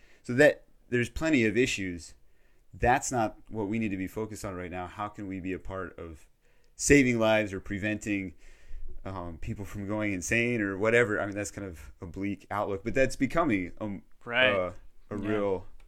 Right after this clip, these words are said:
Speaker 1: part of the problem as well. Um,
Speaker 2: Right.
Speaker 1: So, yeah, thank you for, for what you guys are doing. And thank, thanks, uh, Matt Landis. I, I've never met Matt Landis, but I've interacted with him on Facebook and so forth. And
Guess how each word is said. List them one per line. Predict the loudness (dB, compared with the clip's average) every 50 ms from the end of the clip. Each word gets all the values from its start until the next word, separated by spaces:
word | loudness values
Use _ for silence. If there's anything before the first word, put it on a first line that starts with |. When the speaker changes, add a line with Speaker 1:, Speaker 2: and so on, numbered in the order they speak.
| -12 -4
Speaker 1:
part | -2 -2 0 0
of | -2
the | -4
problem | -4 -2 -2 0 0 -2 -4 -6 -8
as | -10 -10 -8
well. | -4 -2 -2 -4 -4 -8 -14 -20 -20 -20 -20 -20 -20 -20 -20 -20 -20 -20 -20 -20 -20 -20 -20 -20 _ -20 -20 -20 -20 _ -6
Um, | -2 -2 0 -2 -2 -6 -10 -12 -14 -12 -12 -12 -14 -16 -16 -18 -18 -16
Speaker 2:
Right. | -12 -10 -6 -6 -6 -6 -8 -12 -16 -20 -20 -20 -20 -20 -20 -20 -20 -20 -20 -20 -20 -20 -20 -20 -20 _ _ -20 -20 _ _ _ _ -20 _ _ _ _ -20 -20 -6 4
Speaker 1:
So, | 10
yeah, | 10 12 12
thank | 10 8 4 4 4 4
you | 4 4 4
for, | 2 2 4 4 4 4 2 0 -6
for | -4 -2 0
what | 0 2 0 0 0
you | 6
guys | 8 8 8 8 6
are | 4
doing. | 2 4 4 4
And | 4 6
thank, | 6 4 4 4 0 -2 -6 -8 -8 -10 -12 -8 -6 -4 -2
thanks, | 0 2 2 2 2 0 -4 -10 -12 -12 -12 -6 0
uh, | 2 4 4 4 6
Matt | 8 6 6 6
Landis. | 6 4 4 4 4 2 2 0 2 4
I, | 4 4 6 6
I've | 4 4
never | 4 4 2 2
met | 2 2 2 2 2
Matt | 0 -2 0 0
Landis, | -2 -4 -4 -4 -6 -6 -6
but | -4 -2
I've | -2 -2
interacted | -4 -4 -4 -2 -2 -2 -2 -2 -2 -2
with | -2 -2 -4
him | -6 -8
on | -8 -10
Facebook | -8 -6 -6 -4 -4 -6 -8 -10 -10
and | -10 -10
so | -10 -10 -10
forth. | -10 -8 -8 -8 -8 -8 -10
And | -12 -12 -12